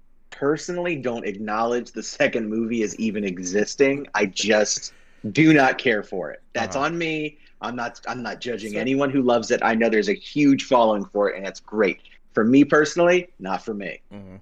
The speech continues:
Speaker 1: Um, the cartoon, though, the real Ghostbusters cartoon that was on when I was a kid, I thought that was great. I wish there was more stuff done with that rather than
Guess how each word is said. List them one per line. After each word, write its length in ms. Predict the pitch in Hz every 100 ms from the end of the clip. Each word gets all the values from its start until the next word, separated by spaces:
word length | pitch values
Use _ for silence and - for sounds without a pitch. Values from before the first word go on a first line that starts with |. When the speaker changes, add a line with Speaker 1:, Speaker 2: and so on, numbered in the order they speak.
| -
Speaker 1:
Um, 540 | 107 101 92 90 87 - _ _ _ - _ _ - -
the 240 | 143 120
cartoon, 760 | 147 180 143 - - 226 214 165
though, 400 | 110 92 58 - -
the 120 | 117 120
real 320 | 135 151 147
Ghostbusters 600 | 139 127 - 110 - -
cartoon 420 | 113 104 123 110
that 100 | 92
was 100 | 101
on 240 | 107 104
when 120 | 104 95
I 100 | 90
was 160 | 95
a 60 | -
kid, 360 | - 151 - - -
I 100 | 104
thought 240 | 113 98 -
that 280 | 110 117 117
was 140 | 113
great. 460 | - 120 110 110 - - _ 104
I 80 |
wish 220 | 113 113 -
there 100 | 104
was 160 | 101
more 240 | 110 110 110
stuff 400 | - 107 104 -
done 180 | 101
with 140 | 95 92 90
that 380 | 107 104 104 -
rather 300 | 101 95 98
than 400 | 92 95 92 92